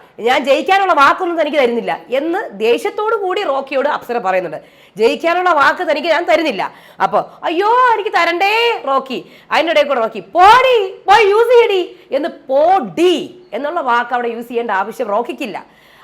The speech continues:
അപ്പൊ ഉടനെ തന്നെ അവിടെ അപ്സര ഭയങ്കരമായിട്ട് ദേഷ്യപ്പെടുന്നുണ്ട്. ജാസ്മിനൊക്കെ ദേഷ്യപ്പെട്ടിറങ്ങി വരുന്നുണ്ട്. അപ്പം, "എടി പോടി" എന്ന് വിളിക്കേണ്ട ആവശ്യമില്ല, എന്നെ വിളിക്കാൻ നീ ആര് എടി പൊടി എന്ന്? ഏ, ഇങ്ങനെ തന്നെ റിയാക്ട് ചെയ്യേണ്ടത് എന്ന് ഞാനും പറയുന്നുണ്ട്. കാരണം എടി പൊടി എന്നൊന്നും ആരെയും വിളിക്കേണ്ട ആവശ്യമില്ല. അപ്പൊ റോക്കി അവിടെ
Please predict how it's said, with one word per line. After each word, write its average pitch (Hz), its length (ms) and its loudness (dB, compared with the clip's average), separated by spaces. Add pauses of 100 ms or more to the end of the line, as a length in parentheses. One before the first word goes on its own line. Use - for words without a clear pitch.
അപ്പൊ 302 200 0
ഉടനെ 320 320 2
തന്നെ 285 160 -2
അവിടെ 233 420 -2
അപ്സര 262 280 -4
ഭയങ്കരമായിട്ട് 269 640 -4
ദേഷ്യപ്പെടുന്നുണ്ട്. 233 580 -6
ജാസ്മിനൊക്കെ 240 560 -2
ദേഷ്യപ്പെട്ടിറങ്ങി 220 560 -6
വരുന്നുണ്ട്. 190 260 -4
അപ്പം, 247 140 -6 (340)
"എടി 330 200 0
പോടി" 427 200 0
എന്ന് 453 100 0
വിളിക്കേണ്ട 415 280 0
ആവശ്യമില്ല, 359 580 0 (260)
എന്നെ 330 200 -4
വിളിക്കാൻ 415 300 -4
നീ 403 160 -2
ആര് 415 140 0
എടി 381 240 -2
പൊടി 370 200 -4
എന്ന്? 349 260 -6 (200)
ഏ, 392 40 2 (420)
ഇങ്ങനെ 330 280 -2
തന്നെ 440 260 0
റിയാക്ട് 349 220 0
ചെയ്യേണ്ടത് 302 400 -2
എന്ന് 294 140 -6
ഞാനും 269 340 0
പറയുന്നുണ്ട്. 220 320 -6
കാരണം 311 160 -6
എടി 262 240 0
പൊടി 381 200 -4
എന്നൊന്നും 381 220 -2
ആരെയും 359 180 -2
വിളിക്കേണ്ട 339 260 -4
ആവശ്യമില്ല. 254 300 0
അപ്പൊ 226 200 -6
റോക്കി 277 260 -4
അവിടെ 302 300 -2